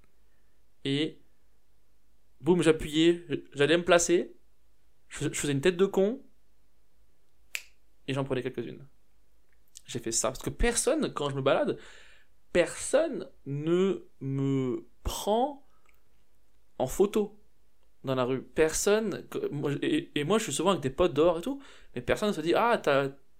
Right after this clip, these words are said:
tu vas être bien, euh, devant ce, euh, tag qu'on sait pas ce que c'est. Tu sais, genre, euh, <laughs> non, je me suis toujours, et qui, déjà, qui prend ? Et puis les, et puis les gens qui ont, genre,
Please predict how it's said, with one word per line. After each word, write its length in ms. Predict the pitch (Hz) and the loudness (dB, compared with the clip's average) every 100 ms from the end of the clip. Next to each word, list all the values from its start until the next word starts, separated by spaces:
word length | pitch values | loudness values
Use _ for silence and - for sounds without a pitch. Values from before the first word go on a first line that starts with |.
| - - | -20 -10
tu 120 | 139 | -2
vas 80 | 139 | 0
être 200 | 135 135 | 0 -4
bien, 360 | 170 208 202 - - - - - - | -2 0 -2 -8 -20 -20 -20 -12 -4
euh, 380 | 135 131 127 | -2 0 0
devant 360 | 123 135 135 143 | -2 -4 -2 -4
ce, 220 | 143 - | -4 -4
euh, 460 | 135 127 113 117 110 | -2 0 2 2 0
tag 540 | - 170 160 127 - | 2 2 2 0 -6
qu'on 140 | - 131 | -8 -8
sait 180 | 131 | -6
pas 100 | 135 | -2
ce 80 | 131 | -4
que 80 | - | -4
c'est. 200 | - 135 | -6 -8
Tu 60 | - - - - | -10 -20 -20 -14
sais, 140 | - 170 | -6 -2
genre, 260 | 143 117 | 0 -2
euh, 100 | 113 110 113 131 - - - - - - - | -4 -8 -12 -16 -18 -20 -20 -20 -20 -16 -4
<laughs> 600 | - - - - - - | -4 -4 -18 -20 -20 -6
non, 120 | 208 226 | -6 -4
je 40 | |
me 40 | 127 | -6
suis 140 | - | -6
toujours, 200 | - 262 | -4 -4
et 160 | - - | -4 -6
qui, 280 | - 294 392 - - - - - - | -8 -10 -12 -16 -20 -20 -20 -20 -14
déjà, 240 | 135 208 | -8 -6
qui 420 | 226 - - - | -6 -10 -10 -12
prend ? 260 | - - 233 | -10 -4 -2
Et 60 | 143 | -2
puis 200 | 143 190 | -2 0
les, 320 | 190 170 - - - - | 0 0 -2 -16 -12 -10
et 60 | |
puis 160 | - 277 | -6 -4
les 180 | 202 139 | -2 0
gens 240 | 170 247 | 0 -2
qui 320 | - 156 147 | -8 -10 -4
ont, 440 | 147 147 143 123 127 | -4 -4 -6 -8 -6
genre, 320 | 131 90 | -4 -6